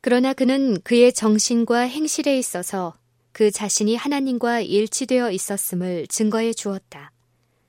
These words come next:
그리스도께서 이 교훈을 주실 때에 직접적이고 설득력 있는 방법으로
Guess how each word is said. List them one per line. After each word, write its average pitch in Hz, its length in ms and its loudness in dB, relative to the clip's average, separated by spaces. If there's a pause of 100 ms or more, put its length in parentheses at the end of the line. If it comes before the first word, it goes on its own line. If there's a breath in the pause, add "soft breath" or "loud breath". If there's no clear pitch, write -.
(600)
그리스도께서 254 840 -2
이 208 220 -4
교훈을 233 440 -2
주실 208 340 -4
때에 180 420 -4 (380)
직접적이고 220 920 -4
설득력 269 680 -6
있는 202 280 -2
방법으로 185 600 -6